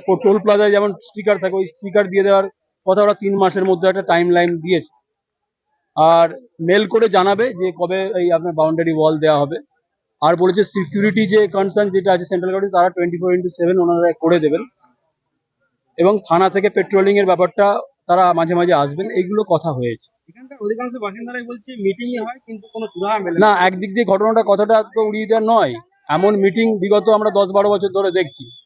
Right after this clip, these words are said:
Speaker 1: কিন্তু তার যে কথা দিচ্ছেন, তার কাজের কাজ কিন্তু আমরা eighty percent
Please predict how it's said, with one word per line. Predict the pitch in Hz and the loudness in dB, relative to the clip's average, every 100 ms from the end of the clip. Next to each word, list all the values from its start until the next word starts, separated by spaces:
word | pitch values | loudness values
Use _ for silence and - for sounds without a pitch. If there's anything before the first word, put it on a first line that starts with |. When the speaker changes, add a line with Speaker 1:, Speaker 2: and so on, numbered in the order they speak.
| _ _ _ - | _ _ _ 0
Speaker 1:
কিন্তু | 202 214 | 0 4
তার | 202 214 220 | 4 2 0
যে | 185 190 | -4 0
কথা | 170 202 | 0 2
দিচ্ছেন, | 220 220 - 214 | 0 -2 -2 -2
তার | 214 202 | 0 0
কাজের | 180 170 190 | 2 2 0
কাজ | 196 196 | 0 0
কিন্তু | 196 202 233 | 0 -6 0
আমরা | 226 190 | 0 0
eighty | 196 160 175 165 | -2 -2 -4 -6
percent | 160 165 | -4 -4